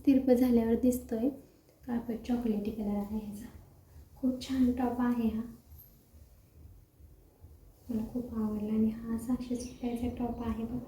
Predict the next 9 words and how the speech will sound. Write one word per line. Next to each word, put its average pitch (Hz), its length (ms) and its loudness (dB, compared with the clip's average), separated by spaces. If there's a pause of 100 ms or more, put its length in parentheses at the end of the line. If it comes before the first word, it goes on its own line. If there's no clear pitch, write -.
(2250)
डिझाईन 214 460 -4
वगैरे 214 340 -4
आहे 214 260 -4
इथं. 214 320 -2 (2750)
आणि 220 400 4
आणखीन 233 500 0
एक 233 240 -2
टॉप 240 260 0
आहे, 220 260 0